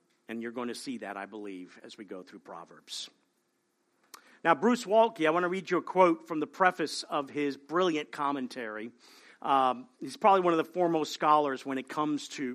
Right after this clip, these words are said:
Proverbs. Wrote this, "In a world bombarded by inane cliches, trivial catchwords, and godless sound bites,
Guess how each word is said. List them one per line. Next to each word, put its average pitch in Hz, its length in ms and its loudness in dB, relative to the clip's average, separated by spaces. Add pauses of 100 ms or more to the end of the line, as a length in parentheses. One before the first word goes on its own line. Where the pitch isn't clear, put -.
(140)
Proverbs. 113 640 -6 (840)
Wrote 185 240 6
this, 135 400 0 (1400)
"In 185 120 0
a 190 60 4
world 247 440 8
bombarded 196 680 8
by 156 380 4
inane 214 600 2
cliches, 143 960 -2 (540)
trivial 262 420 6
catchwords, 143 1040 -2 (580)
and 147 220 -6
godless 214 640 8
sound 196 400 2
bites, 104 520 -6